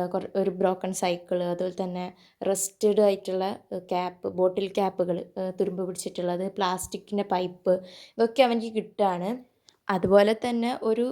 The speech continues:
കുഞ്ഞു ജനറേറ്ററും അവന് ഇതിൻ്റെ കൂടെ കിട്ടുകയാണ്. അത് ബൈക്കിൽ വെച്ചാൽ അതിൻ്റെ ഹെഡ്ലൈറ്റ്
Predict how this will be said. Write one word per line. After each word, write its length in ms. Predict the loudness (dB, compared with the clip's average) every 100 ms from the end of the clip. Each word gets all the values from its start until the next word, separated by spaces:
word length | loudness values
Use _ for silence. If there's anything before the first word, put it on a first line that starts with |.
| -6 -14 -8
കുഞ്ഞു 260 | -4 0 2
ജനറേറ്ററും 760 | 2 2 2 0 0 0 0
അവന് 180 | 0 0
ഇതിൻ്റെ 260 | 0 0 0
കൂടെ 220 | 0 0
കിട്ടുകയാണ്. 560 | -2 -8 -4 -4 -4 -4
അത് 240 | -4 -4 -4 -6 -16 _
ബൈക്കിൽ 340 | 0 0 2 2
വെച്ചാൽ 440 | 2 2 4 4 2 -2 -2
അതിൻ്റെ 260 | -2 0 -2
ഹെഡ്ലൈറ്റ് 500 | -2 -2 -2 -2